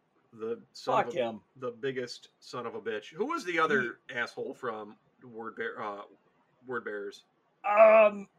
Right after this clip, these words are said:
Speaker 2: um, fuck. Ar-, Argyle? Argyle? Is that his name? Argyle Tent? Fuck.
Speaker 1: Well, there's Argyle Thor, but he was just a, uh, chosen Marine, I believe.
Speaker 2: He was a, he was actually pretty good, but he, you know, he probably should have let him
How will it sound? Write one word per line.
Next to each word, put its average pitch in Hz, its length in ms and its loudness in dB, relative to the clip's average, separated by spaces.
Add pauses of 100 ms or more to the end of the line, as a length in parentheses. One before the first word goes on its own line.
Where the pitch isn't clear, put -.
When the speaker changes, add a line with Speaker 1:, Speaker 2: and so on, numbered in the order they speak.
Speaker 2:
um, 170 640 6 (180)
fuck. 165 240 2 (320)
Ar-, 139 280 2
Argyle? 202 680 4
Argyle? 196 520 0 (1400)
Is - 40 -20
that 139 160 0
his 170 100 -2
name? 185 300 -6
Argyle 165 480 0 (340)
Tent? 165 260 -4 (840)
Fuck. 131 220 -4 (540)
Speaker 1:
Well, 156 80 -4
there's 196 260 4
Argyle 196 340 2
Thor, 143 640 -4
but 127 120 -8
he 165 120 -8
was 185 140 -4
just 139 220 -10
a, 123 180 -4
uh, 98 140 -8
chosen 143 400 -6
Marine, 98 360 -14
I 95 40 -16
believe. 98 420 -14 (160)
Speaker 2:
He 302 140 2
was 349 160 6
a, 247 120 12
he 208 140 2
was 285 180 -2
actually 226 340 0
pretty 190 240 -6
good, 147 340 0 (180)
but 151 140 -8
he, 147 60 -14
you 156 260 -6
know, 131 260 -4
he 175 140 -8
probably 170 480 2
should 185 200 -2
have 131 100 -8
let 123 180 0
him 123 220 -4